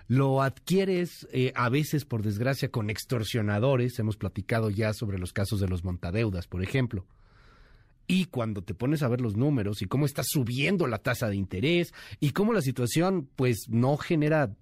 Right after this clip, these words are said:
mucha confianza, muchas veces prefieres no buscar las opciones de créditos. Pero los créditos bien manejados,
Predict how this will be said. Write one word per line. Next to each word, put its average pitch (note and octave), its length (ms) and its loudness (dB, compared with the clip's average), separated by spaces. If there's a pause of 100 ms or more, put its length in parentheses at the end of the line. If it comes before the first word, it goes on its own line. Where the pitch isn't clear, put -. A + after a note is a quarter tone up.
mucha C3 400 2
confianza, C3+ 580 0 (1400)
muchas D#3 600 0
veces F#3 360 -2 (460)
prefieres D3+ 760 2
no C#3+ 160 2
buscar C3 440 -2
las A2+ 160 -6
opciones A2 320 -6
de G#2+ 80 -6
créditos. B2+ 560 -2 (840)
Pero C3+ 140 2
los C#3 120 0
créditos E3 440 -2
bien C3+ 160 2
manejados, C3 760 -4